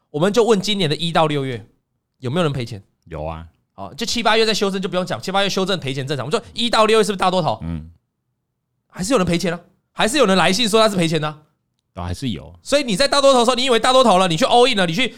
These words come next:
Speaker 1: 把你的房子二，我当然他们还没这样做，我的意思说假设举例啊，你就会把你的房子然后去二胎了，哦，那万一你是赔钱那一个嘞？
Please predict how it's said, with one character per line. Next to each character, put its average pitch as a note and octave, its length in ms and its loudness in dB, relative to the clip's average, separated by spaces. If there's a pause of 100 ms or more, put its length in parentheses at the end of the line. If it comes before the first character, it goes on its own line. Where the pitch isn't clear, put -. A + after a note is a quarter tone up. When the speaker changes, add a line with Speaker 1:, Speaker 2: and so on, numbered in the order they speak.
(160)
Speaker 1:
把 G#3 140 2
你 A3 80 0
的 G3+ 80 0
房 F#3 160 0
子 F#3 100 -6
二， - 340 -4
我 D3+ 140 -2
当 A3+ 200 0
然 G#3+ 100 2
他 A3+ 80 0
们 F#3 80 -2
还 F3 100 0
没 E3+ 140 0
这 E3 80 -2
样 D#3+ 160 2
做， D#3+ 100 -4
我 B2+ 120 -2
的 F#3+ 60 -2
意 G3+ 40 -4
思 G3 40 -4
说 G3+ 80 -2
假 A2 220 -6
设 E3+ 200 -4
举 A2+ 160 -10
例 C#3 180 -4 (120)
啊， D#3+ 80 -6
你 D#3+ 60 -2
就 F#3+ 80 -2
会 A#3 80 0
把 G3 120 2
你 E3 100 0
的 E3 60 0
房 D#3 200 -2
子 C#3+ 120 -6
然 D#3 80 -2
后 E3 40 -2
去 - 120 -6
二 E3+ 120 2
胎 C#3+ 220 0
了， A2 100 -4 (460)
哦， G#2 340 -6 (540)
那 D#3 60 -8
万 F3 120 0
一 D#3+ 360 -6
你 B2+ 100 -10
是 C3+ 80 -10
赔 C#3+ 140 -6
钱 C3 120 -6
那 A#2 120 -4
一 A2+ 40 -4
个 F2+ 120 -8
嘞？ F#2 120 -16